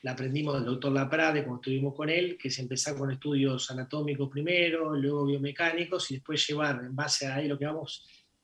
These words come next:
eh, conociendo de nuestro trabajo de investigación, llevar eso después hacia la práctica clínica diaria, quirúrgica, in vivo, este, se, se reproduce lo que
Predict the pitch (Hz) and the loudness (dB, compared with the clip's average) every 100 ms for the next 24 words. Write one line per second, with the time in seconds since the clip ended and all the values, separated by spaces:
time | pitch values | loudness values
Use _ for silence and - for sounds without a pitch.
0 | _ 156 131 123 131 131 175 196 180 143 | _ -8 -6 -4 -2 0 4 6 6 4
1 | 120 110 127 127 127 123 143 143 147 151 | -2 -6 -10 -8 -8 -6 -2 -2 0 -4
2 | 147 160 160 - 196 226 - - - - | -2 -2 0 2 4 2 -2 -12 -16 -20
3 | _ - 151 160 170 180 143 190 190 156 | _ -2 0 2 4 4 4 4 4 2
4 | 160 143 135 185 185 175 165 160 185 196 | 2 2 6 4 6 0 0 2 4 4
5 | 170 156 156 160 180 190 190 190 208 214 | 2 0 0 4 8 8 8 4 2 0
6 | - - 143 185 190 190 180 180 160 143 | -8 0 8 8 8 4 -2 0 2 2
7 | 151 185 190 196 214 233 - - - _ | 2 2 4 8 8 8 -4 -16 -20 _
8 | _ 156 135 - 139 135 139 120 - 143 | _ -6 -6 0 0 2 -2 0 0 2
9 | 156 - 160 185 220 220 160 127 131 127 | 0 2 6 8 8 6 4 2 0 -2